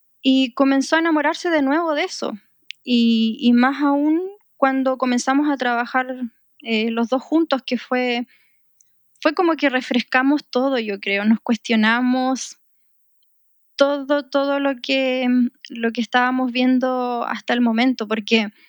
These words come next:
a pesar de que no estaba yo trabajando en eso, siempre, siempre me ha gustado la fotografía. O sea, en Irak también,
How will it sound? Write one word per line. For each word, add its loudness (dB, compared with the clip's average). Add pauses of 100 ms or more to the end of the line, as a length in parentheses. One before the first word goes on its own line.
(520)
a 0
pesar 0
de -4
que 0
no 4
estaba 0
yo -2
trabajando 0
en 0
eso, -2
siempre, -2 (580)
siempre 0
me 0
ha 0
gustado 0
la 0
fotografía. -4
O -8
sea, -2
en 2
Irak -2
también, 0